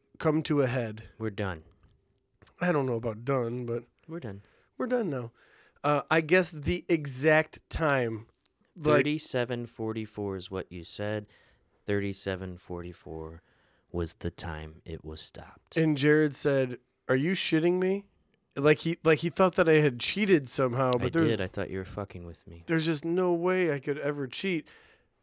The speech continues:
Speaker 1: I'd have to be pretty far over in order to see that. And guys, it happened. That's, we'll move on. I just, I just feel kinda like David Blaine,
Speaker 2: You
Speaker 1: so
Speaker 2: needed to know. It needed to be told.
Speaker 1: Just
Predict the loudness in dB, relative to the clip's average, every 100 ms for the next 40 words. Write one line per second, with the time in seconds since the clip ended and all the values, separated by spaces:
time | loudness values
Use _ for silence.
0 | _ 2 2 2 -2 -4 -4 -4 -4 -4
1 | -2 0 0 0 2 4 2 0 -2 -2
2 | -2 -4 -6 -6 -4 -4 -4 -4 -6 -8
3 | -8 -8 -10 _ _ _ _ _ _ 4
4 | 6 6 2 0 -2 -4 -10 -6 2 2
5 | 2 -8 _ _ _ _ _ -20 -20 -20
6 | _ _ 2 4 6 6 6 6 6 4
7 | 0 -4 _ -2 0 0 6 6 8 4
8 | 6 6 4 4 4 2 2 2 4 2
9 | 0 2 4 6 4 2 -2 -2 2 4
10 | 4 4 0 -6 _ _ _ _ _ _
11 | _ -2 0 0 0 -2 -4 -4 -6 -6
12 | -6 -6 -8 -12 -20 -20 _ _ _ _
13 | _ _ _ _ _ _ -8 -6 -6